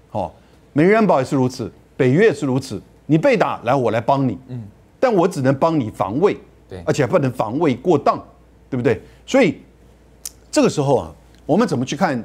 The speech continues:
Speaker 1: 六月十九号，呃，俄朝的这种同盟或者是战略合作伙伴关系？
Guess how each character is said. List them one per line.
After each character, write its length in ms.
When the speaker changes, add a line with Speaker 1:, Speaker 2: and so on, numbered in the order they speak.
Speaker 1:
六 140
月 100
十 180
九 260
号， 340
呃， 340
俄 380
朝 380
的 360
这 120
种 240
同 240
盟 220
或 120
者 100
是 380
战 160
略 100
合 160
作 120
伙 120
伴 140
关 160
系？ 200